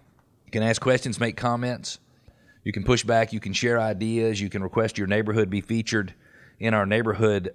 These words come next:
spotlight. You can also subscribe to our podcast. We would love for you to be a podcast subscriber. We are growing subscriber numbers every single week, and we'd like to include you as one of our crew.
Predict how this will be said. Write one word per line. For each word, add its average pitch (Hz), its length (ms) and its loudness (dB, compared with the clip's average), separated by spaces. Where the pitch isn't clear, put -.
spotlight. 127 840 0
You 107 80 -2
can 98 160 -2
also 107 260 2
subscribe 101 440 0
to 101 100 0
our 90 100 2
podcast. 104 540 0
We 98 80 0
would 90 140 -2
love 104 220 2
for 107 100 -6
you 98 40 0
to 90 60 -4
be 90 140 -2
a 87 40 -2
podcast 101 480 0
subscriber. 101 500 2
We 95 200 0
are 85 80 -4
growing 110 400 0
subscriber 110 500 0
numbers 107 340 -2
every 98 160 -2
single 101 300 0
week, 107 220 0
and 90 100 -4
we'd 95 140 -2
like 101 160 0
to 101 100 -4
include 101 320 -2
you 110 160 0
as 82 100 -4
one 131 520 0
of 127 340 0
our 113 460 0
crew. 87 500 -2